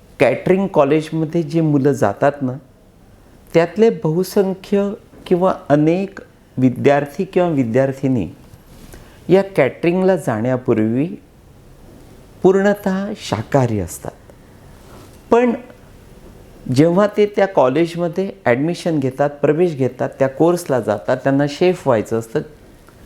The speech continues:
तेव्हा नकळत किंवा त्या सततच्या त्यांच्या अभ्यासातून, त्यांना जी थिअरी असते त्यातून ते नकळत आपोआप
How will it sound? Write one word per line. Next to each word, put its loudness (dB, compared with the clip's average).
तेव्हा 4
नकळत 2
किंवा 2
त्या 2
सततच्या -2
त्यांच्या 2
अभ्यासातून, -2
त्यांना 4
जी -2
थिअरी 4
असते 0
त्यातून -2
ते 6
नकळत 4
आपोआप 2